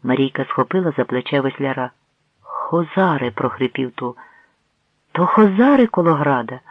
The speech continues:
"А!" раптом закричала Марійка. "Отець!" Вона простягла руки у напрямку вежі, на якій мусив вже ходити той зіркоокий охоронець. Невже ніхто її не оберігав? А вороги поряд.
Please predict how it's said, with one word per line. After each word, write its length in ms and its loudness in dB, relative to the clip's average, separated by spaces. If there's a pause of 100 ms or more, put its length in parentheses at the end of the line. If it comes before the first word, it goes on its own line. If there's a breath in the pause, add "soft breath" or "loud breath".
(140)
"А!" 360 2 (280 loud breath)
раптом 380 0
закричала 560 -2
Марійка. 540 -2
"Отець!" 920 0 (360 loud breath)
Вона 200 0
простягла 600 0
руки 380 -2 (180 loud breath)
у 100 -2
напрямку 580 0
вежі, 480 -2
на 140 -2
якій 300 -2
мусив 380 -2
вже 120 -4
ходити 500 -4
той 300 -2
зіркоокий 580 0
охоронець. 680 -2 (320 loud breath)
Невже 380 4
ніхто 360 2
її 220 -2
не 160 -2
оберігав? 600 -2 (600 loud breath)
А 120 0
вороги 380 0 (140)
поряд. 460 -2